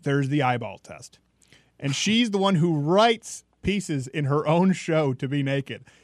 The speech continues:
It's not like, you know, "Oh, well, I guess if it's in context, I guess if it's for the part," and she's being pressured by a writer. She is the writer. She's going naked all the time, like, nonstop naked. And she says, "Well, I'm just gonna change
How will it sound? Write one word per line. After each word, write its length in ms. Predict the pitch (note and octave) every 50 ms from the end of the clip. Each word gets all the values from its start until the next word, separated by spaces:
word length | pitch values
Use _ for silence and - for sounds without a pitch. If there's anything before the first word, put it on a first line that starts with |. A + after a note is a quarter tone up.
| _
It's 140 | - D#3+ -
not 180 | G#3 A3+ B3+ A#3+
like, 220 | A3+ G3 E3+ -
you 60 | F3
know, 180 | E3 D#3 D#3+ E3+
"Oh, 180 | F#3 G#3+ A3+ A3
well, 120 | G#3+ G#3
I 80 | G3 G3
guess 220 | - A#3+ A#3+ A#3 A3+
if 100 | F3+ F#3
it's 160 | E3+ - -
in 140 | F#3+ E3+ E3+
context, 580 | - - F#3+ G3 G#3+ G#3+ - E3 D3+ - -
I 60 | F3+ E3+
guess 240 | F#3+ G3+ G#3+ -
if 60 | G#3 F#3
it's 100 | F#3+ -
for 100 | - F#3+
the 120 | E3 D#3+
part," 260 | D3 - G3+ F#3+ E3+ -
and 100 | E3 -
she's 120 | E3+ D3+
being 160 | D#3 E3+ E3 D3
pressured 280 | F3+ F3+ - - D#3+
by 120 | D3+ D#3 C#3+
a 80 | C#3
writer. 300 | D3 E3 D#3 C#3+ D3 D#3
She 240 | C#3 - C4+ C4+ C4+
is 180 | D4 C#4+ G#3 -
the 140 | F3+ E3
writer. 420 | C#3+ D#3 D3+ F#3+ F#3 D3+ C3 A#2 - - - - - - - _ _ - _ _ _ _
She's 240 | - - F3+ C#3+
going 320 | C#3+ F#3+ F#3+ G#3 A3+ A3 G#3
naked 340 | F#3 E3 D#3 C#3+ - C3+ - - -
all 260 | C3 C#3 E3 F#3 G3
the 100 | F3+ F3+
time, 320 | - - C3+ A2 G#2 G2
like, 160 | G#2+ A#2 B2
nonstop 600 | C3 C#3 D3 D#3 E3 F3 E3 - - D3+ C#3+ C#3+ -
naked. 360 | C3 B2+ A#2 A2+ - A2+ A2
And 100 | A2+ A#2
she 140 | - - D3
says, 180 | - C#3 B2
"Well, 120 | C3 D3 F3
I'm 100 | G#3 A3
just 120 | G#3+ -
gonna 120 | - F#3 D#3+
change 840 | - - - - G3 F#3+ F#3 F3+ E3+ D3+ C#3+ C3+ B2+ A#2+ G#2+ -